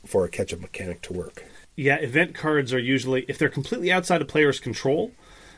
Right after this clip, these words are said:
Speaker 2: you know, they just come off a, a, a top of a deck. You know, and one of the reasons why I'm surprised,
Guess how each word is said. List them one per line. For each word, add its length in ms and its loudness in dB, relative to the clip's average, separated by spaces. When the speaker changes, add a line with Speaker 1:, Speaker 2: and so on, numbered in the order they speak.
Speaker 2:
you 60 -2
know, 120 2
they 100 2
just 160 -6
come 140 4
off 200 6
a, 420 2
a, 40 -8
a 20 -8
top 240 2
of 100 -6
a 60 -4
deck. 360 -2
You 100 2
know, 100 2
and 100 0
one 80 4
of 60 2
the 60 4
reasons 320 2
why 80 2
I'm 100 0
surprised, 880 0